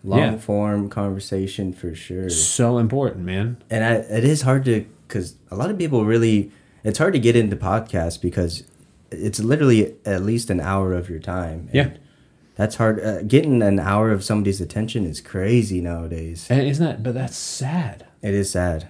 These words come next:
Speaker 2: It is.
Speaker 1: It
Speaker 2: It's
Speaker 1: is
Speaker 2: like
Speaker 1: sad.
Speaker 2: legitimately sad. Like, I wanna be like, I mean, I w-, like, I love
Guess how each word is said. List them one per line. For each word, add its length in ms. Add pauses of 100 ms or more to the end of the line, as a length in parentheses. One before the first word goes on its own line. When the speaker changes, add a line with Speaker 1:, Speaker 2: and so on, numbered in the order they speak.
Speaker 2:
It 120
is. 140
Speaker 1:
It 40
Speaker 2:
It's 60
Speaker 1:
is 60
Speaker 2:
like 80
Speaker 1:
sad. 60
Speaker 2:
legitimately 500
sad. 280
Like, 180 (400)
I 120
wanna 300
be 180
like, 260 (180)
I 60
mean, 140
I 100
w-, 460
like, 160
I 180
love 840